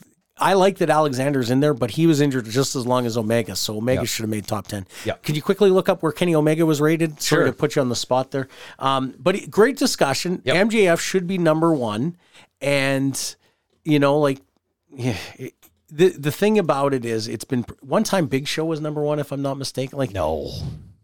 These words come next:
Speaker 2: I don't
Speaker 1: I
Speaker 2: think
Speaker 1: think in
Speaker 2: so.
Speaker 1: the mid nineties he was number one.
Speaker 2: No way.
Speaker 1: Yeah.
Speaker 2: No, he must have, he was probably up there, but I
Speaker 3: You're
Speaker 2: don't
Speaker 3: not, you're not gonna believe this. Ta-, take a guess. Where,
Speaker 1: Seventy-three.
Speaker 2: Who? Who
Speaker 3: Kenny
Speaker 2: we talk-
Speaker 3: Omega.
Speaker 1: Thirty-two.
Speaker 3: Have you read already?
Speaker 2: No, I don't know.
Speaker 3: Twenty-five.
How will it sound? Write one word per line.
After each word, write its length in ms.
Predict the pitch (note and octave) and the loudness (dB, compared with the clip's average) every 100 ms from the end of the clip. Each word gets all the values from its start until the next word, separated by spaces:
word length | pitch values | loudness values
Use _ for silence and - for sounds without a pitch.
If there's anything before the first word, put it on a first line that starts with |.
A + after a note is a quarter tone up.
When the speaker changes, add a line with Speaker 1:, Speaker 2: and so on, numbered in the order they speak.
| _ _ - | _ _ -14
Speaker 2:
I 60 | |
don't 100 | F#2 | -6
Speaker 1:
I 60 | A#2+ | -4
Speaker 2:
think 180 | - E3 | 0 0
Speaker 1:
think 20 | |
in 60 | D#3+ | 2
Speaker 2:
so. 60 | |
Speaker 1:
the 80 | C3 | 2
mid 200 | A#2+ C#3 | 2 2
nineties 480 | C3 C#3 C#3+ G2+ F#2 | 2 2 0 -2 -6
he 80 | A2 | -4
was 100 | A2 | -4
number 280 | A2+ A#2 A#2 | -2 -2 -2
one. 160 | A#2 A#2+ | -2 -2
Speaker 2:
No 160 | E2 | -4
way. 280 | C#2 C2 C2+ | -6 -8 -2
Speaker 1:
Yeah. 360 | G3 D4 C#4 G3 - | 0 2 0 -4 -8
Speaker 2:
No, 240 | D#2 C#2+ | -12 -8
he 80 | D#2+ | -2
must 240 | A2+ B2+ | -2 -2
have, 100 | A#2+ - | -4 -4
he 80 | C3 | 0
was 160 | C3 | 0
probably 420 | G#2+ D3 B2+ A2 F2+ | 2 0 2 0 0
up 200 | F#2+ - | -2 -2
there, 140 | D#2 | -4
but 80 | D3 | 0
I 20 | |
Speaker 3:
You're 60 | D#3 | 2
Speaker 2:
don't 40 | D#3+ | 0
Speaker 3:
not, 100 | - | 2
you're 100 | D#3 | 0
not 100 | D#3 | 0
gonna 100 | C3+ | -2
believe 240 | B2 B2 | -2 -2
this. 320 | G#2+ F#2 - - _ _ _ _ _ - | -4 -8 -14 -16 _ _ _ _ _ -4
Ta-, 160 | D#3 - | -2 2
take 180 | F#3 | 0
a 40 | E3+ | 2
guess. 300 | D3 A#2 - | 2 2 2
Where, 100 | D#3 | 0
Speaker 1:
Seventy-three. 640 | D#3 D#3 - D3 B2 F2+ _ _ _ _ | 2 0 -2 -2 -2 -4 _ _ _ _
Speaker 2:
Who? 80 | E3+ | 2
Who 160 | A#2 - _ | 2 -4 _
Speaker 3:
Kenny 180 | - D3 | 0 2
Speaker 2:
we 40 | C#3 | 4
talk- 80 | C3 | 2
Speaker 3:
Omega. 240 | A2+ G2+ - _ _ - D#3 | 0 -6 -12 _ _ -8 -2
Speaker 1:
Thirty-two. 260 | - F3 D#3 | 2 4 4
Speaker 3:
Have 100 | C3+ | 2
you 100 | C3+ | 2
read 140 | C3 D3 | 4 4
already? 280 | D3 E3 D#3+ | 2 2 -2
Speaker 2:
No, 340 | B2 G#2+ E2 | -4 -4 -2
I 80 | A#2+ | 0
don't 160 | C3 A#2+ | 0 0
know. 180 | G2 - | -6 -10
Speaker 3:
Twenty-five. 920 | - D3 E3 B2+ C#3+ G2+ D#2+ - - | -4 0 0 0 0 0 -4 -14 -20